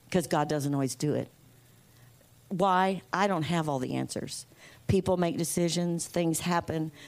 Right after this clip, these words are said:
but I know this, God never gives up on the plan that he has.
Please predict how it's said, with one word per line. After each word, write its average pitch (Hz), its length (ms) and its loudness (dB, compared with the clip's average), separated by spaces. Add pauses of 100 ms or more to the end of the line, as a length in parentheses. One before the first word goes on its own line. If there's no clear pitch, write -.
(100)
but 165 140 2
I 160 100 4
know 180 220 4
this, 151 480 -2 (320)
God 156 260 4
never 175 260 4
gives 165 280 -2
up 143 260 0 (480)
on 156 140 4
the 147 60 4
plan 131 420 2
that 127 160 -2
he 143 100 0
has. 143 540 -2